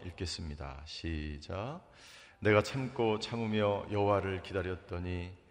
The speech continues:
그분이 내게 귀를 기울이시고 내 부르짖음을 들으셨습니다. 그분이 무서운 구덩이에서, 진흙탕 속에서 나를 끌어내셔서 내 발을 바위에 두어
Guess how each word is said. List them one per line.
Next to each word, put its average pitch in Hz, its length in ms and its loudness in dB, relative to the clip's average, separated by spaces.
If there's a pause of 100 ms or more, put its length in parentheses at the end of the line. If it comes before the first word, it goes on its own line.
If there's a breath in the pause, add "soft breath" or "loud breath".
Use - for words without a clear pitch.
(280 loud breath)
그분이 107 360 2
내게 101 440 4
귀를 101 400 -2
기울이시고 95 1120 -2
내 113 340 4
부르짖음을 107 760 0
들으셨습니다. 82 960 -6 (600 loud breath)
그분이 117 300 4
무서운 131 680 0 (280)
구덩이에서, 113 1000 0
진흙탕 135 640 -2
속에서 117 680 -4
나를 107 420 -2
끌어내셔서 104 760 -6 (540 loud breath)
내 107 200 6
발을 101 500 2
바위에 95 640 -2
두어 90 420 -2